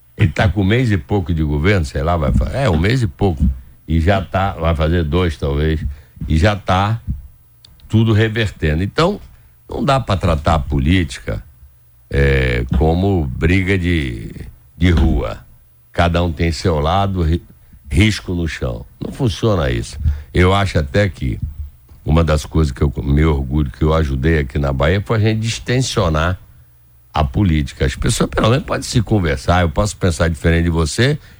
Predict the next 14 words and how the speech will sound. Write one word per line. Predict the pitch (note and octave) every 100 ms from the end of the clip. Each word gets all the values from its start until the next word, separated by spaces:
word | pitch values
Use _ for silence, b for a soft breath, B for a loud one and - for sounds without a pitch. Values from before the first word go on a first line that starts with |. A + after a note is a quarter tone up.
| -
eu | F2+
não | F#2
posso | D#2 G#2 -
conversar | F2 D#2 - -
com |
você, | C2+ - G2
tem | F2+ F2
que | F2+
lhe | F#2
xingar, | F2 - C#2+ D2+ G2
tem | - E2+
que | E2
lhe |
ofender, | F2 D#2+ D2+ C2+ F2+